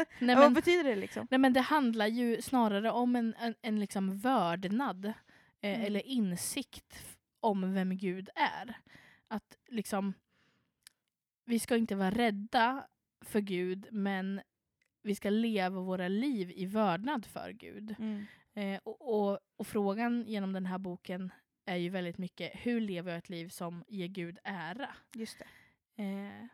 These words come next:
Speaker 2: och det är ju någonting som vi, vi bör vilja
Speaker 1: Mm.
Speaker 2: som kristna. Att liksom, jag vill leva mitt liv så att Gud får äran.
Speaker 1: Mm.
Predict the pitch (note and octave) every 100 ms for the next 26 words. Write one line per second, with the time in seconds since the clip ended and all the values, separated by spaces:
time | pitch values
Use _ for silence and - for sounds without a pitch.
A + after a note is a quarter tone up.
0 | _ _ _ _ _ _ _ _ _ _
1 | _ _ _ - G#3+ A3+ C#4 C#4 G#3 F#3+
2 | F3 F3+ F3 F3 E3+ F3+ - _ _ _
3 | _ G#3 G3 F#3+ F3+ G3+ G#3+ F#3 C4+ -
4 | - - _ - A3+ C4 G3 G#3 F#3 -
5 | F#3 F#3+ A#3 F#3+ G3 - F#3 - - A3
6 | G#3 G#3 G#3+ G3+ F#3+ G#3+ F3 - G#3 A#3+
7 | G#3 G3 A3 A3 D#3 - G3 A#3+ G#3+ F3
8 | F#3+ - _ - F3+ E3 F#3+ F3 - A3
9 | - - _ A3+ G#3+